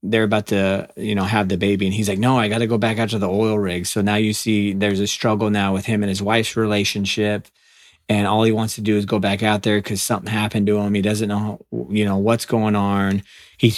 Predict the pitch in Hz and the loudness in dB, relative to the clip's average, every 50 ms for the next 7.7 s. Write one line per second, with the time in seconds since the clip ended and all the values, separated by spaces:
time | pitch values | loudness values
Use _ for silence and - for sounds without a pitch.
0 | - - - 147 131 113 - 135 117 117 120 113 123 113 120 107 110 104 104 - | -2 -2 0 0 2 2 4 4 4 4 4 2 2 2 2 2 2 2 0 0
1 | 117 113 113 110 113 107 104 101 98 98 98 107 107 110 113 113 113 110 110 107 | 0 0 0 2 2 2 2 2 0 0 0 0 2 2 2 2 2 2 2 2
2 | 104 101 104 98 92 104 110 113 113 - 120 110 - 117 110 113 107 107 - - | 0 0 -2 -2 -2 0 0 0 2 0 -2 0 0 0 0 0 0 -2 -2 -2
3 | 117 110 110 98 - - 117 110 107 - 127 131 120 110 107 110 120 - - - | 0 0 0 -2 -2 -2 -2 -2 -2 -2 -2 0 0 2 2 0 0 -2 -2 -2
4 | 110 104 104 104 104 104 104 107 110 107 107 107 107 107 - - 117 113 107 104 | 0 0 2 2 2 2 2 2 2 2 2 0 0 -2 -4 -4 -2 0 0 0
5 | 107 - - - 117 107 101 - 113 107 101 95 95 98 98 98 120 107 107 107 | -2 -4 -2 -2 -2 -2 -2 0 0 0 0 0 0 -2 0 0 2 2 2 2
6 | 110 101 - 110 107 107 107 104 101 98 104 - 95 98 98 98 - 107 110 107 | 0 -2 -2 0 0 2 2 2 0 0 -2 -2 -2 -2 0 0 2 2 2 2
7 | 113 110 110 - 117 107 107 107 107 104 104 104 104 101 | 0 -2 -2 -2 -2 0 0 0 0 0 -2 -2 -4 -4